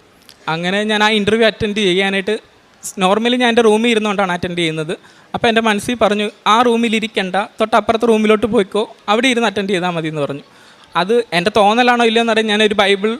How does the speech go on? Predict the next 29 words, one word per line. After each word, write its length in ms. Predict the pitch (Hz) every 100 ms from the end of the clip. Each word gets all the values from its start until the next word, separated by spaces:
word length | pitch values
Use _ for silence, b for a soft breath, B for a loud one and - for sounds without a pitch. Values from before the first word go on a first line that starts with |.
| -
ഒരു 160 | 202
വചനം 320 | 220 202 233 240
എടുത്ത് 200 | 180 175
പ്രാർത്ഥിച്ചു. 640 | 175 151 160 - - 156
വചനം 340 | 185 185 220
എടുത്തപ്പോഴത്തേന് 460 | 247 233 233 226 226
അതിനകത്ത് 300 | 214 220 220
കൊണ്ട്, 300 | 226 214 233 -
"നിൻ്റെ 240 | 202 226
ഹിതമല്ല, 440 | 254 214 208 185 202
ദൈവത്തിൻ്റെ 460 | 196 196 220 247
ഹിതം 300 | 220 190 208 - -
എന്താണോ 320 | 190 196 208
അത് 140 | 196
പ്രവർത്തിക്കട്ടെ" 560 | 220 208 202 196 214 220
എന്നുള്ളൊരു 340 | 196 196 196
വചനമായിരുന്നു. 560 | 180 165 160 147 139 143 - B B B -
അങ്ങനെ 240 | 175 196
പിന്നെ 180 | 226 226
ഞാൻ 180 | 233 226
നേരെ 360 | 214 208 220 - -
അപ്പുറത്തെ 280 | 185 214 233
റൂമിലോട്ട് 420 | 214 208 208 208
പോവുകയും 440 | 202 190 190 202 - -
അവിടെ 380 | 185 202 214 233 -
കാശ് 300 | 165 175 208
രൂപവും 440 | 202 208 208 190 175
ഉടമ്പടി 400 | 202 190 202 202
ഉപ്പും 480 | 226 208 - 208 196